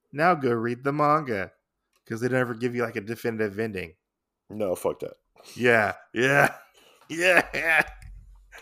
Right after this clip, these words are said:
Speaker 2: Jesus.
Speaker 1: So
Speaker 2: Don't, don't do that to us, please.
Speaker 1: <laughs> Oh, yeah, but this is, this is a fun episode. I, I,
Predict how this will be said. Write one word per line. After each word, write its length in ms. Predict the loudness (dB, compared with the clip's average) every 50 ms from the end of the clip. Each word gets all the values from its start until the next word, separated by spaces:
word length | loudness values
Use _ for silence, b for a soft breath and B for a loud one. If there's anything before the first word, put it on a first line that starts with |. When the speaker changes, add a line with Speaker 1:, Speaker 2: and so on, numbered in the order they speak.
| -20 -18 -14
Speaker 2:
Jesus. 840 | -12 -10 -10 -10 -10 -12 -12 -14 -14 -14 -14 -14 -14 -14 -14 -18 _ _ _ _ _ b b b b b b b b _ -20 -20 _ _ _ _
Speaker 1:
So 240 | -18 -6 0 4 4
Speaker 2:
Don't, 320 | 6 4 4 0 -6 0 6
don't 340 | 8 10 10 10 8 4 0
do 160 | -2 -2 0
that 260 | 2 2 2 0 0 -4
to 120 | -6 -2
us, 260 | 0 0 -2 -2 -4 -10 _ -20 -20 _ -12
please. 720 | -10 -8 -8 -8 -8 -10 -10 -8 -8 -8 -8 -8 -8 -8 -10
Speaker 1:
<laughs> 40 | -10 -12 -12 -16 -16 -16 -16 -20 -20 -20 -20 -20 -20 _ _ _ _ -20 -20 -18 _ -10 -6 -6 -6 -6 -8 -12 B B B B B B B B B B B -4
Oh, 320 | -2 0 2 2 2 0 0
yeah, 260 | 0 0 2 2 4
but 100 | 4 4
this 180 | 4 2 2 -2
is, 120 | -8 -6
this 200 | -2 0 0 0
is 40 | 0
a 60 | -2
fun 260 | -2 2 4 4 6 6
episode. 420 | 4 2 2 -2 -4 -2 0 2 4
I, 500 | 4 4 4 4 6 6 4 4 2 0
I, 40 | -2